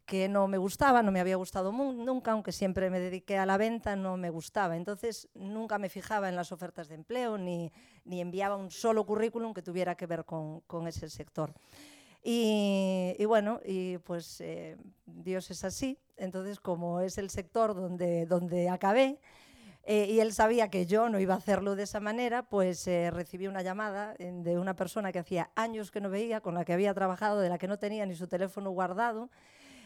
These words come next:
y, y un día me llamó diciéndome si estaba trabajando porque, eh, su, su, bueno, su jefa le, le había dicho que necesitaban una persona para Santiago, que si, si se le ocurría a alguien.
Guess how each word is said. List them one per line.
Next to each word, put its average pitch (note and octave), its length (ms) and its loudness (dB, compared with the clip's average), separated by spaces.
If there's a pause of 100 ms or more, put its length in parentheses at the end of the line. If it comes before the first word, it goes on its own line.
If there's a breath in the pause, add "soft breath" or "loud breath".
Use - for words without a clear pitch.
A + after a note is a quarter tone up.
(120)
y, G3+ 1000 2
y F#3+ 240 -6
un F#3 160 -4
día G3+ 280 2
me F#3+ 140 -2
llamó A3+ 520 -2
diciéndome F3+ 640 -6
si E3+ 300 -8
estaba F3+ 320 -2
trabajando A3 600 -2
porque, E3+ 720 -6 (540 soft breath)
eh, F3+ 220 -4
su, F3 640 -4
su, F#3 180 -10 (280)
bueno, F#3+ 200 -6 (100)
su D#3+ 280 -20
jefa G#3 400 -4
le, F3 480 -2
le E3+ 400 -2
había F3 300 2
dicho F#3 280 -4
que F3 80 -6
necesitaban E3+ 420 -4
una E3 140 -4
persona F3 340 -10
para F3+ 160 -6
Santiago, C4+ 540 -4
que F#3 100 -12
si, E3 380 -10 (380 soft breath)
si - 180 -12
se F#3 140 -10
le F3 40 -6
ocurría F3 420 -4
a - 20 2
alguien. E3 320 -6